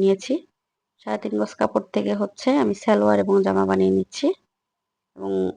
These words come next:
আমার এই কাপড়টার গজ পড়ছে হচ্ছে দুশো টাকা করে। আমি আপনাদেরকে পুরা সব ডিটেলসই বলে দিচ্ছি। আমার এটার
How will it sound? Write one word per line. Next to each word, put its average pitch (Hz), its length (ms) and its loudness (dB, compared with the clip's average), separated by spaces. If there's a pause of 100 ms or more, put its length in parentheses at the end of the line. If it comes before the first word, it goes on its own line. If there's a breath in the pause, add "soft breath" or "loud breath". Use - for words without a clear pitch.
(120)
আমার 196 180 -8 (120)
এই 196 80 -2 (220)
কাপড়টার 202 540 0
গজ 190 160 6 (100)
পড়ছে 196 240 -6
হচ্ছে 202 260 -4
দুশো 190 240 -2
টাকা 196 160 -2 (100)
করে। 196 180 0 (640)
আমি 202 180 -10
আপনাদেরকে 196 360 -6 (720)
পুরা 202 160 -6 (100)
সব 202 100 0 (100)
ডিটেলসই 190 480 -2
বলে 190 220 2
দিচ্ছি। - 280 -6 (120)
আমার 196 200 2
এটার 190 220 0